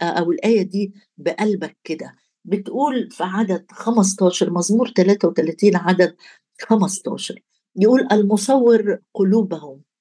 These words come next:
جميعًا، المنتبه إلى كل أعمالهم، لن يخلص الملك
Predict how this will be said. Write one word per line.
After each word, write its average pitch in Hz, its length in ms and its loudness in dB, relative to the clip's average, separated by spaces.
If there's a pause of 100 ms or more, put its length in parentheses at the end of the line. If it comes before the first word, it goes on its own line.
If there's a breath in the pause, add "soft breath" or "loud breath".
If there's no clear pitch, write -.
(240)
جميعًا، 170 640 -2 (460 loud breath)
المنتبه 196 920 2
إلى 175 200 0
كل 202 300 0
أعمالهم، 143 680 -12 (340 loud breath)
لن 254 280 6
يخلص 220 600 0
الملك 185 720 -2